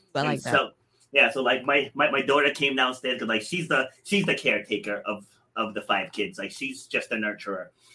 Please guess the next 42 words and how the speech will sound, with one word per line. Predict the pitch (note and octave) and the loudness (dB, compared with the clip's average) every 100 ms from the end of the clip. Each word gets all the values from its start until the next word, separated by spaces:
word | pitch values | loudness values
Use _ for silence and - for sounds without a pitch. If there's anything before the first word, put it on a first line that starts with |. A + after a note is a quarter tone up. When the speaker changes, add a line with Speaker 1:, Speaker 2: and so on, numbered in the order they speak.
| - - | -20 -10
Speaker 2:
And | B2 A#2 | -8 -4
so | - B2+ A2+ - _ - | 0 2 0 -4 _ -4
she's, | G3+ F3 | 0 4
like, | D3 B2+ | 4 6
banging | C3+ C#3+ D3 | 6 6 4
on | D3 | 4
my | F3 | 4
door. | D3 D#3 | 6 4
She's | E3 F4 | 4 0
crying. | - E3 D3+ D#3+ C#4+ | 4 6 8 6 2
She's | D#4 | 0
like, | F#4+ | 0
"C | G4+ G4+ G4+ | 6 8 8
J's | F#4+ G4 | 8 6
in | F#4 | 4
trouble." | E4+ D#4+ F#4 F4+ F4 | 6 6 6 2 2
I | F#3 | 2
said, | F#3 F3+ - | 4 2 2
"He | G#3+ | 0
was | A3 | 0
grown | D#3 F#3 C4 | 4 6 6
enough | C4 B3 | 4 2
to | A3 | 2
get | G#3+ G#3 | -2 2
there. | G#3+ F#3+ | 2 4
He's | G3 | 0
grown | E3 C#3 F#3+ | -2 0 2
enough | F#3+ E3 | 2 0
to | D#3 | -2
get | D#3+ | -4
himself | D3+ D3+ C#3+ | -2 -2 2
out." | G#2+ - _ _ _ - | 0 0 _ _ _ 6
Speaker 1:
Oh! | G4+ B4 | 10 10
Speaker 2:
You | C#5+ | 10
know, | B3+ - _ _ _ _ | 6 -2 _ _ _ _
you | A2+ C3 | -2 2
know, | D#3 - | 2 0
plain, | - F#3 F#3 | 4 4 4
plain | - F3+ G3 | 2 2 4
and | G3 | 2
simple. | C#3+ - G#2 | 0 -2 -4
And | A2+ | -4